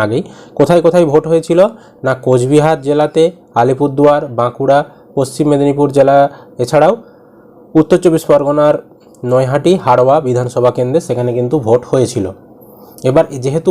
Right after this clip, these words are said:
ভোট হয়েছিল, সেই ভোটের সময়ই কিন্তু জেলায় জেলায় সার্ভে হচ্ছিল বা সার্ভে হওয়ার কথা ছিল। আর যেহেতু ভোট ঘোষণা হয়ে গিয়েছিল, সেই কারণে নির্বাচন আচরণবিধি লাগু হয়ে গিয়েছিল। সেই কারণে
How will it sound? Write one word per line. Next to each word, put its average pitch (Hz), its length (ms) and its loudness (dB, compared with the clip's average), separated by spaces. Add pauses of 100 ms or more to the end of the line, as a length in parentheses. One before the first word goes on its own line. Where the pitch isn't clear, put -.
(100)
ভোট 156 180 2 (140)
হয়েছিল, 135 380 -2 (480)
সেই 156 140 4 (100)
ভোটের 131 360 2
সময়ই 151 380 0
কিন্তু 170 300 0 (440)
জেলায় 147 300 4
জেলায় 156 280 2
সার্ভে 135 340 -2
হচ্ছিল 104 320 -8 (300)
বা 131 140 -2
সার্ভে 135 320 -2
হওয়ার 135 240 2
কথা 135 240 -4
ছিল। 95 120 -6 (680)
আর - 140 2
যেহেতু 160 260 2 (320)
ভোট 139 160 2 (100)
ঘোষণা 156 320 0
হয়ে 151 200 2
গিয়েছিল, 147 260 0 (100)
সেই 139 160 -2
কারণে 147 200 0 (100)
নির্বাচন 139 380 0 (120)
আচরণবিধি 143 640 -2 (480)
লাগু 131 320 0
হয়ে 139 240 0
গিয়েছিল। 123 340 -4 (480)
সেই 190 200 4
কারণে 156 240 0